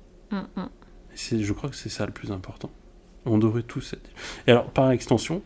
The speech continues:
Speaker 2: du coup, euh, j'ai, j'ai du mal avec les jeux coopératifs.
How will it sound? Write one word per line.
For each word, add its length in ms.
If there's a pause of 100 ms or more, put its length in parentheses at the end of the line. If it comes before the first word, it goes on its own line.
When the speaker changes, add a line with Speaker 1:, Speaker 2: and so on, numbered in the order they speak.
Speaker 2:
du 80
coup, 220 (720)
euh, 960 (840)
j'ai, 280
j'ai 240
du 160
mal 200
avec 220
les 80
jeux 160
coopératifs. 920